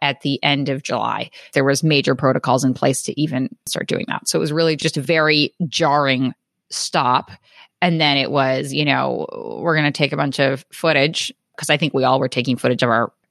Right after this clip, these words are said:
homes in general. And there's no secret about that. It was just,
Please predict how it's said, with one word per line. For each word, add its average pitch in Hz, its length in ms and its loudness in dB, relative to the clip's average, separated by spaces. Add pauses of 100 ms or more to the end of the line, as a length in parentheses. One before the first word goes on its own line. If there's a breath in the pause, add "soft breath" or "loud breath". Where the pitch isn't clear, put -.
(160)
homes 120 500 0
in 131 100 -2
general. 123 360 -2
And - 80 -10
there's - 180 -6
no 127 120 2
secret - 340 -2
about 113 240 0
that. 107 220 -2
It - 100 -10
was - 100 -6
just, - 300 -2